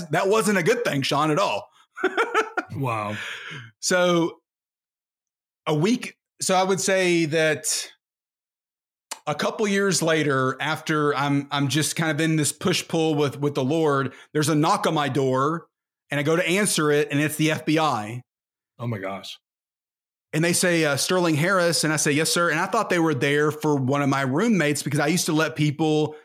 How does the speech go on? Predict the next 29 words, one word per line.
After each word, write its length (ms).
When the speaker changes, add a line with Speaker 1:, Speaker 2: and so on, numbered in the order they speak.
Speaker 1:
that 280
were 120
down 320
on 220
their, 520
down 140
on 100
their 260
life, 520
I 80
used 120
to 60
let 180
them 120
live 160
in 60
my 100
house 380
in 220
the 60
back 240
of 60
one 80
of 40
my 80
back 220
rooms 220
for 100
free. 440